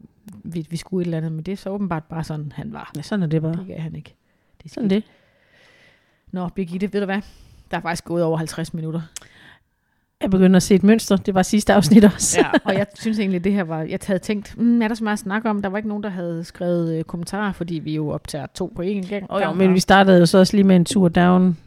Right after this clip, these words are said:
Speaker 2: crying,
Speaker 1: Ja.
Speaker 2: crying lane.
Speaker 1: Ja, endnu en gang.
Speaker 2: Ah, Jesus.
Speaker 1: Næste gang, så,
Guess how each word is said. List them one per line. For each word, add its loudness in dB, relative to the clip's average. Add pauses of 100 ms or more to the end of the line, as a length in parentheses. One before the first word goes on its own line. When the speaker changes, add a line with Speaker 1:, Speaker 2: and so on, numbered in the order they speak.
(540)
Speaker 2:
crying, 2
Speaker 1:
Ja. -2
Speaker 2:
crying 2
lane. 4
Speaker 1:
Ja, -6
endnu 0
en -4
gang. -12 (480)
Speaker 2:
Ah, 2 (280)
Jesus. -2
Speaker 1:
Næste 0
gang, -2
så, -6